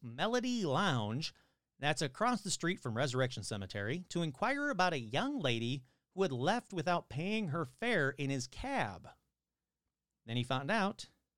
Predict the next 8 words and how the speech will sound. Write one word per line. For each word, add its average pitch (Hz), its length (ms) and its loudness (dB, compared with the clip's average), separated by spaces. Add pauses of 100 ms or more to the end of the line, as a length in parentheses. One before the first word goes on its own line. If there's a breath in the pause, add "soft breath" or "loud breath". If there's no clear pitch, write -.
(140)
kind 165 200 0
of 131 100 2
like 131 180 0
Large 127 460 4
Marge-ish 131 480 2
kind 120 220 0
of 101 80 -2
thing, 117 340 -2